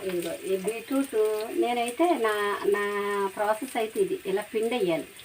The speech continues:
దీనిలో ఉన్న వాటర్ పిండేసి వేసుకుంటేనే ఇది టేస్ట్ బాగుంటుంది. ఈ జ్యూస్ ఉంటే మాత్రం టేస్ట్ బాగోదు, అది గుర్తుపెట్టుకోండి. నేనైతే ఒకసారి ఇలా జ్యూస్ తీయకుండా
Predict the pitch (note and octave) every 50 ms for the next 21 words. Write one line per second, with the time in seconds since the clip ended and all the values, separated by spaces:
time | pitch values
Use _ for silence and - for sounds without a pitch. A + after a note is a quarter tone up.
0 | - - - - - - - - - - G3 G3+ A3+ A#3+ A#3+ B3 C4 B3+ B3+ B3
1 | A#3 A#3 A3+ A3 G#3 G3+ G3+ G#3 G3 - A3+ - - A3+ G#3 G#3 G#3+ A3+ A3+ A3+
2 | - - A#3+ A3 G#3 G3 - - G#3+ G#3 G3 G3+ G#3 G#3 B3 E4 A4+ A#4 - -
3 | - - - - - - - - - - - - G3+ G3 A3+ D4 F4 E4+ - -
4 | A3 G#3+ G#3 G3+ - - G3 G3+ F#3+ F#3+ F#3 F3+ E3+ - E3+ D#3+ E3 - - -
5 | - - - - - - - - - - - - - - - - - - - -
6 | - - - - - - - A#3 A#3+ B3 B3 B3 A#3+ A#3+ A#3+ A#3 A#3 A3+ A#3 G#3
7 | G3+ F#3 A3 A#3 C4 D4+ F4 E4+ - E4+ C#4 C4+ - C4 C4 A#3+ - - - -
8 | - - C#4 G4 A#4 B4 - - - - - - - - - - G#3+ G3+ G3 -
9 | - G3+ G3+ G3 F3+ E3+ E3 E3 D#3+ - - - - - - - - - - -
10 | G3 G3 G3+ G3 F#3+ F#3 - - G3 F#3+ - - - F#3+ F3+ F3 F3 G3+ A#3 C#4
11 | C#4+ A3 G3+ G3+ G3 F#3+ F#3+ F#3 - A#3+ A#3 A3 G3 F#3+ F#3+ - - - - -
12 | - - - - - - - - - - E3+ - - - G3 F#3+ F#3+ G3+ A3 A#3
13 | A3+ A3 A3 G#3+ A3+ A3+ - - G3 F#3+ G3 G#3+ G3+ G#3 G#3+ G#3 A3 A3+ - -
14 | B3+ A3+ A3 - - A#3 A#3 A3+ A3+